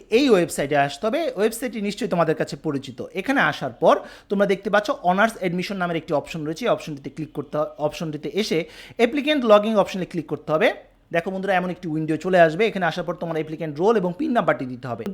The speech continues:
তোমার যদি রো-, রোল নাম্বার এবং পিন নাম্বার তুমি যদি ভুলে গিয়ে থাকো, তাহলে forget your admission roll দিয়ে এইচএসসি রোল, বোর্ড, পাসিং ইয়ার, date of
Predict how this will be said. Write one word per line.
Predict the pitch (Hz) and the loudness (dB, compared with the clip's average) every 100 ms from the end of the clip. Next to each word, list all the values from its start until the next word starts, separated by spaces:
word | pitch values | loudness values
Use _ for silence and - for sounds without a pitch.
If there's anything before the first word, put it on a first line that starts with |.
| 208 | -2
তোমার | 220 220 | 0 0
যদি | 220 | 0
রো-, | 214 220 | 2 4
রোল | 190 208 | 6 6
নাম্বার | 226 220 | 6 4
এবং | 214 208 | 2 0
পিন | 226 220 | -2 0
নাম্বার | 208 208 | 2 0
তুমি | 214 | -2
যদি | 196 190 | -4 -4
ভুলে | 165 226 | -2 0
গিয়ে | 190 165 | 2 0
থাকো, | 160 160 247 | 0 -2 2
তাহলে | 208 190 190 | 2 2 2
forget | 185 196 | 0 0
your | 190 185 | -2 0
admission | 180 170 175 180 | 0 -2 -6 -4
roll | 170 180 160 | -2 -2 -2
দিয়ে | 196 196 196 - - | 0 0 -2 -14 -6
এইচএসসি | 170 202 - | -6 -6 -2
রোল, | 175 190 202 196 | 4 8 8 6
বোর্ড, | 160 196 214 | 6 8 8
পাসিং | 214 165 - 101 | 6 2 0 0
ইয়ার, | 247 - - - | 0 0 -8 -6
date | 151 170 | 0 2
of | 208 | 0